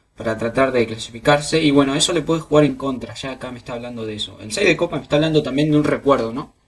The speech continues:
De un recuerdo. Eh, quizás puede ser un recuerdo negativo. Algo, algo negativo del lado de Boca. Algo que lo llegue, que, que Boca, culpa de este recuerdo negativo que va a tener Boca,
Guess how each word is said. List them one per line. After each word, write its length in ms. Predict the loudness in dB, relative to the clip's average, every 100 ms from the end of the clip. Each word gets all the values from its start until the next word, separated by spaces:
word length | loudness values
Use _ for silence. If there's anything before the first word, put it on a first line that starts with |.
| _ _ _ _
De 160 | 2 4
un 140 | 4
recuerdo. 640 | 2 -2 4 6 6 0 -6
Eh, 920 | -6 -4 -2 -4 -4 -8 -10 -12 -16 -20 _ _ _ _ _ _ _ _ _ _
quizás 260 | -8 -8 -2
puede 220 | 2 4
ser 180 | 4 0
un 100 | -2
recuerdo 380 | 2 4 6
negativo. 640 | 4 -2 -4 2 2 2 -2 _ -2
Algo, 480 | 4 4 4 -2 -2
algo 320 | 2 2 2
negativo 520 | -2 -6 -2 0 2
del 100 | 2
lado 160 | 0 -2
de 60 |
Boca. 380 | 0 0 0 -6 -12 _ _
Algo 240 | 2 4 4
que 100 | 2
lo 120 | -4
llegue, 480 | 0 2 4 2 -6 -12
que, 400 | -8 -6 -8 -12
que 120 | -10
Boca, 520 | -6 -2 -2 -2 -8 -10 -14
culpa 300 | 2 4 6
de 80 | 4
este 160 | 4 -2
recuerdo 500 | -4 2 4 4 2
negativo 420 | -8 -4 0 0
que 100 | 0
va 60 | -6
a 40 |
tener 220 | -6 -4
Boca, 420 | -4 -2 -2 -2